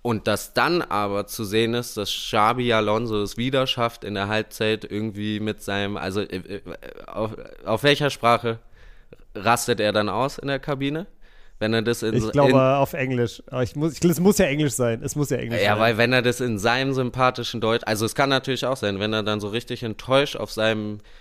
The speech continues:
Speaker 1: auf seinem Deutsch in die Kabine kommt, dann vielleicht, äh, entwickeln die Spieler dann so eine Art, äh, Beschützerinstinkt.
Speaker 2: Meinst du, es kommt bei Grimaldo an, wenn der das auf Deutsch sagt?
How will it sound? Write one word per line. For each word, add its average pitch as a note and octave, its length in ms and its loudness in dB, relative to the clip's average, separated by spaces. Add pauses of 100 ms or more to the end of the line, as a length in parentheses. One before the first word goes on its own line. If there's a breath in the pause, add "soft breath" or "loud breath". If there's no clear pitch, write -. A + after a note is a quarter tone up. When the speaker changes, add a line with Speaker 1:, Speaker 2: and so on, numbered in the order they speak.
Speaker 1:
auf - 160 -6
seinem B2 380 0
Deutsch A#2+ 420 2
in A2 140 -6
die A2 80 -8
Kabine A#2 460 -4
kommt, G#2+ 420 -2
dann G#2 320 -4
vielleicht, G#2+ 580 0 (100)
äh, F#2 360 -4
entwickeln G#2+ 420 -6
die G#2 80 -6
Spieler G#2+ 380 -2
dann G2 180 0
so F#2+ 80 -6
eine G2 180 -4
Art, F2 460 -8
äh, F#2 140 -8
Beschützerinstinkt. G2+ 500 -2
Speaker 2:
Meinst E3 200 2
du, D3 40 0
es - 80 -4
kommt A2+ 180 4
bei D3+ 120 6
Grimaldo D3+ 480 4
an, C3+ 220 4
wenn B2+ 120 2
der A#2+ 240 2
das - 220 -6
auf A#2 140 -2
Deutsch B2 260 0
sagt? A#2 260 0